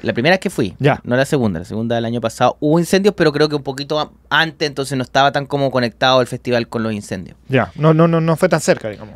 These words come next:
Speaker 1: Pero el dos mil diecisiete estuvo más o menos cerca y fue el año del supertanker.
Speaker 2: Ah, ya.
Speaker 1: ¿Te
Speaker 2: Famoso.
Speaker 1: acordás, eh? ¿El
Speaker 2: Sí.
Speaker 1: supertanker?
Speaker 2: Sí, el supertanker no apareció.
Speaker 1: No, el supertanker está re-, en retirada.
Speaker 2: Está en retirada. <laughs>
Speaker 1: Eh,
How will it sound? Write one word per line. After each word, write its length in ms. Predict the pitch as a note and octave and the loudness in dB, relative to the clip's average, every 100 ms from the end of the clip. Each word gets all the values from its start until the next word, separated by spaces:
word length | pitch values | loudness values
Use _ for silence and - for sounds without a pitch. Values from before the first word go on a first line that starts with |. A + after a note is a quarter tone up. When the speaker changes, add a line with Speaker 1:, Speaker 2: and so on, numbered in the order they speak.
| - | -4
Speaker 1:
Pero 100 | B2 | 0
el 40 | |
dos 80 | B2+ | 0
mil 120 | C#3+ | 0
diecisiete 300 | D#3+ D3 D#3+ | -2 0 -2
estuvo 260 | D#3 D3+ D3+ | -2 0 2
más 120 | D3 | 2
o 40 | |
menos 220 | D3+ C#3+ C#3 | 2 0 -2
cerca 600 | - A#2+ - - B2 - | -2 -2 -2 -6 -6 -6
y 80 | - | -12
fue 160 | A#2 B2+ | -2 2
el 60 | C3 | 2
año 100 | C#3 | 0
del 100 | B2+ | -4
supertanker. 760 | - A#2 G#2 - D3 - - - _ - | -4 -8 -4 -2 -2 -4 -14 -20 _ 0
Speaker 2:
Ah, 640 | F3 G3+ G3+ G3+ G#3 G3+ F#3+ | 4 6 8 6 4 4 4
ya. 220 | B2+ - - | 2 -2 -10
Speaker 1:
¿Te 80 | |
Speaker 2:
Famoso. 200 | - D#3 E3+ | 0 4 4
Speaker 1:
acordás, 60 | D#3 | 2
eh? 120 | G#3 - | -2 -4
¿El 100 | C#3 | 0
Speaker 2:
Sí. 60 | |
Speaker 1:
supertanker? 500 | B2 D3+ - F#3 - | 0 0 -4 -6 2
Speaker 2:
Sí, 100 | C#4 G#4 | 4 4
el 80 | B3 | 2
supertanker 500 | C4 C4 C4 B3+ B3 | 2 2 0 0 0
no 80 | |
apareció. 420 | A#3 A3 G3+ B3+ B3 A#3+ A#3+ A#3+ A#3+ | 0 0 0 0 2 2 -2 -4 -6
Speaker 1:
No, 160 | F#3+ | -8
el 60 | - | -8
supertanker 380 | D#3 D#3 E3+ E3 | -8 -6 -6 -6
está 120 | D#3+ | -4
re-, 200 | C#3+ B2 | -4 -2
en 80 | B2 | -2
retirada. 360 | A#2 G#2 A2+ G#2+ | -2 -2 -2 -2
Speaker 2:
Está 140 | - | 0
en 80 | D3 | 2
retirada. 480 | D3+ F3+ - - - | 4 2 2 -2 0
<laughs> 160 | - - | -2 -4
Speaker 1:
Eh, 600 | B2+ A#2 A2+ G#2+ G#2+ | -2 0 0 -4 -6